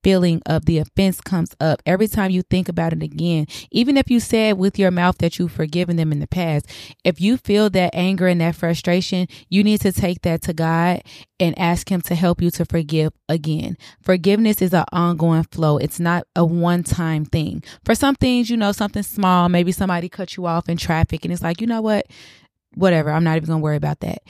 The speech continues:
Um, you know, you get upset and then you don't think about that again. But when there, when the offense cuts deep, when it's a heartbreaking offense, when it's something that just catches you off guard or just shocks you completely,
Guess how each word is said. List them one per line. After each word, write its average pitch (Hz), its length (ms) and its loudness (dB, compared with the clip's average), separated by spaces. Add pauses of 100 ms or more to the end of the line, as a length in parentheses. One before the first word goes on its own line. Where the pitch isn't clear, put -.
(260)
Um, 170 220 4
you 180 80 2
know, 175 100 2
you 165 160 0
get 160 140 0
upset 156 340 0
and 175 100 0
then 175 80 0
you 185 100 0
don't 170 180 -2
think 165 140 -2
about 156 220 -2
that 151 140 -2
again. 156 400 -6 (360)
But 190 640 0 (380)
when 175 280 0
there, 185 240 0
when 185 180 -2
the 175 120 2
offense 196 360 -4
cuts - 460 -2
deep, 175 480 -4
when 175 220 0
it's 190 180 -2
a 156 100 2
heartbreaking 190 600 0
offense, 185 420 -2
when 170 140 0
it's 175 100 -2
something 180 360 -2
that 165 180 2
just 165 240 -2
catches 185 420 -4
you 170 160 -2
off 165 300 -2
guard 170 320 2
or 165 60 0
just 156 240 -6
shocks 165 360 -4
you 185 80 0
completely, 214 880 -2